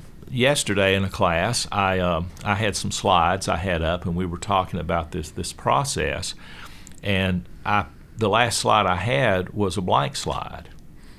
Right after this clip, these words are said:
And I said, "This is the most important slide that you'll ever see in this class."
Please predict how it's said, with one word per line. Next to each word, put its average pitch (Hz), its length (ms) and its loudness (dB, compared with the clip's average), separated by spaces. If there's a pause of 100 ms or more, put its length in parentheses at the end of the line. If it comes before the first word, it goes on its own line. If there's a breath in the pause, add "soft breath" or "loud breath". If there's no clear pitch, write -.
(400 loud breath)
And 101 140 2
I 113 80 4
said, 110 220 2
"This 170 180 0
is 156 100 0
the 127 80 -2
most 110 260 0
important 101 440 0
slide 87 320 2
that 78 180 -6
you'll 82 140 -2
ever 78 120 -4
see 90 280 -4
in 78 100 -2
this - 180 -10
class." - 540 -12